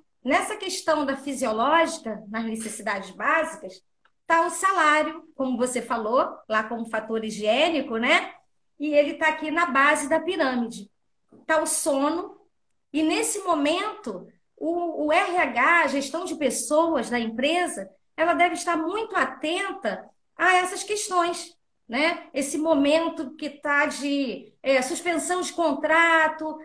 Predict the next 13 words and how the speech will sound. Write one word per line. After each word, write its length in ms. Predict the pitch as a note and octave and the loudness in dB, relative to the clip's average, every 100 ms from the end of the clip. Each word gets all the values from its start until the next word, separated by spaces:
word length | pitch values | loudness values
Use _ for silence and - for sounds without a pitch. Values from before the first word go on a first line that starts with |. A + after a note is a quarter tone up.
| - _ | -20 _
auxílio 460 | D4 D#4 - F#4 | 0 0 -2 -2
emergencial, 1160 | F4+ E4 C#4+ D#4 D#4 D4+ C4 D4 D#4 D#4+ D#4 - - | 0 2 2 2 0 2 4 6 8 6 4 -4 -12
né? 260 | A3+ B3+ D#4 | -2 0 2
Redução 540 | B3 E4 D4 - F#4 | 2 0 0 -2 -2
de 80 | F#4 | -2
jornada, 880 | D#4 E4+ C4+ C4+ D4+ D#4+ D#4 C#4+ C#4 | -2 -2 0 2 4 6 4 0 -2
férias 300 | - F4+ F4+ | 0 2 0
antecipadas, 1160 | E4 D4+ D#4+ D#4+ C#4+ - C#4 D4+ D4+ D#4 D4 D4 D4 _ _ | -4 -4 -4 -4 -8 2 4 6 4 4 0 -2 -6 _ _
enfim, 640 | F#4 A4 - D#4 G#3 - - _ _ | -8 -6 -2 -2 -2 -8 -20 _ _
é 540 | C#4 E4 F#4+ G4+ G4+ - | 0 4 4 2 0 -6
um 160 | F4+ | -4
momento 500 | F#4 F4 D#4 E4+ E4 | -2 0 0 0 -2
de 280 | D#4+ C4+ F4+ | -8 -4 -4